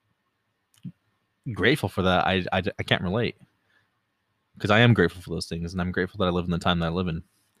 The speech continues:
But all the good that I appreciate of today, I also take with the bad.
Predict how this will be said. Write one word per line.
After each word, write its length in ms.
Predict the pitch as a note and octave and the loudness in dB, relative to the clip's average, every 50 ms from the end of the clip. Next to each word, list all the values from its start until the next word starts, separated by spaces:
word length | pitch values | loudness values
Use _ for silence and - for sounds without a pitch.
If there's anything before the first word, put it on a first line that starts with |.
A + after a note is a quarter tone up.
| _ _ _ _ _ _ _ _ _ _ _ _ _ - | _ _ _ _ _ _ _ _ _ _ _ _ _ -10
But 180 | E2+ D#2 D2 - _ _ _ _ _ _ _ _ _ _ _ _ _ _ _ _ _ _ _ _ _ _ _ _ _ _ _ _ _ _ _ _ _ _ _ _ _ _ _ _ - - - - _ _ _ _ _ _ _ _ _ _ _ _ _ _ _ _ _ _ _ _ _ _ _ _ _ _ _ _ _ _ _ _ - | -10 -10 -10 -12 _ _ _ _ _ _ _ _ _ _ _ _ _ _ _ _ _ _ _ _ _ _ _ _ _ _ _ _ _ _ _ _ _ _ _ _ _ _ _ _ -20 -20 -20 -20 _ _ _ _ _ _ _ _ _ _ _ _ _ _ _ _ _ _ _ _ _ _ _ _ _ _ _ _ _ _ _ _ 2
all 180 | B2+ A#2 A#2+ B2 | 6 6 6 6
the 100 | B2 A2+ | 6 2
good 580 | F#2+ - A#2+ A#2 A2 G2+ F#2+ F2+ E2+ F#2+ G2+ - - _ _ _ _ _ _ _ _ _ - | 4 6 8 8 10 8 8 6 4 0 -6 -8 -12 _ _ _ _ _ _ _ _ _ -4
that 120 | G#2 F#2 | -2 0
I 100 | F#2 F2+ | 2 2
appreciate 540 | F2+ F#2 - - G2 F2+ - - F#2+ F#2 D#2+ | 2 0 0 -2 -2 -2 -2 -2 -4 -4 -4
of 140 | - F#2 - | -6 -8 -8
today, 420 | - F#2+ F#2 F2+ F2 F2 F2+ F#2 - _ _ _ _ _ _ _ _ _ _ _ _ - | -6 -4 -2 -2 0 -2 -4 -6 -8 _ _ _ _ _ _ _ _ _ _ _ _ 0
I 60 | G#2+ | 2
also 180 | G2+ G2 - G2+ | 2 2 2 0
take 120 | - G#2 | -2 -2
with 100 | G#2 F2 | -2 -2
the 60 | G2+ | 0
bad. 340 | F#2 G2+ F#2 E2+ D#2+ D#2+ F#2+ | 0 2 2 2 0 -4 -8